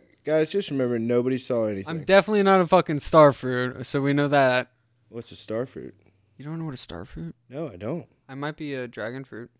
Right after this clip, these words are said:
Speaker 1: I know what a dragon fruit is. I used to work at an organic warehouse.
Speaker 2: Dragon fruits are really good.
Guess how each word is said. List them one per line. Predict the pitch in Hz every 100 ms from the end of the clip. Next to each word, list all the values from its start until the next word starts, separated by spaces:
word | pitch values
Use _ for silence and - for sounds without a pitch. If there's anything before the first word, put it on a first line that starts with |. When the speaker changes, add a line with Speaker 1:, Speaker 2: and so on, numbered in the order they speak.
| _ _ _ _ 120
Speaker 1:
I |
know | 131 139
what |
a | 113
dragon | 101 110 175
fruit | - 107
is. | 107 120
I |
used | 123 123
to | 110
work | 117 117
at | 117
an | 113
organic | 110 110 113 113
warehouse. | 123 160 120 104 _ _
Speaker 2:
Dragon | _ - 131
fruits | 127 123
are | 87
really | 71 62
good. | - 58